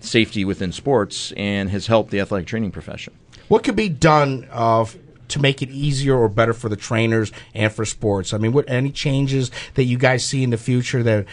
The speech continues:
Speaker 2: uh, you might be looking at, or things that you might wanna do differently, or?
Speaker 1: I think, um, probably the education of, of, uh, parents. Uh, I think coaches are on board with athletic trainers, um, in regards to sports medicine and what needs to be done.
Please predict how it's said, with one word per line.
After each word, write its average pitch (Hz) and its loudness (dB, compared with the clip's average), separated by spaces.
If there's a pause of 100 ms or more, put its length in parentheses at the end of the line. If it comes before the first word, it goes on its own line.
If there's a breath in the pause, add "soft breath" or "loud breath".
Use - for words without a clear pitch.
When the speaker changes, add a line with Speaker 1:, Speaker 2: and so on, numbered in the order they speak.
(240 loud breath)
Speaker 2:
uh, 104 2
you 98 -10
might 123 0
be 127 -2
looking 120 0
at, 120 4
or 107 -2
things 117 -4
that 123 -2
you 110 -2
might 120 2
wanna 120 0
do 117 -2
differently, 120 0
or? 98 0 (520 loud breath)
Speaker 1:
I 127 2
think, 175 2
um, 98 2 (320)
probably 156 6
the 107 2
education 113 -2
of, - -6
of, 87 -4
uh, 78 -2
parents. 131 0
Uh, 82 -8
I 87 -4
think 135 -4
coaches 131 -2
are 113 2
on 113 0
board 113 2
with 107 -4
athletic 110 -2
trainers, 113 -4
um, 85 -6
in 98 -6
regards 95 -4
to 98 -12
sports - -6
medicine 104 -2
and 87 -2
what 104 0
needs 104 -2
to 85 -10
be 90 -4
done. 107 -2